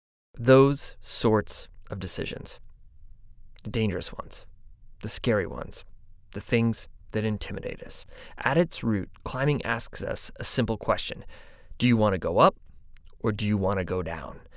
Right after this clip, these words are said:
No matter what type of climbing each of us prefers, whether it's sport, trad, bouldering, indoor, or alpinism, we will face that question. And that answer for each of us comes down to what we are willing to risk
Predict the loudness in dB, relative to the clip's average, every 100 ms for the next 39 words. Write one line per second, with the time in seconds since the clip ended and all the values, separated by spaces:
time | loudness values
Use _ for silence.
0 | -20 -18 -18 -6 2 6 6 4 4 4
1 | 4 0 -2 -2 -4 -6 -2 -2 -2 -4
2 | -6 -4 -2 -2 -4 -2 0 0 0 0
3 | 0 0 0 0 2 2 0 -4 0 2
4 | 2 0 2 4 4 4 2 0 -2 0
5 | 2 2 0 -4 -10 -8 -6 -4 -2 0
6 | 0 -2 -4 -8 -16 -20 -2 0 2 2
7 | -2 2 2 2 0 -2 -2 -4 -4 -8
8 | -12 -16 -20 -20 -20 -12 -2 2 2 0
9 | 2 2 4 0 -2 -12 -8 -6 -4 -2
10 | -2 -2 -2 -6 -8 -12 -4 -2 2 2
11 | 2 -2 -6 -6 -2 2 2 4 2 2
12 | 4 4 2 0 0 2 0 -4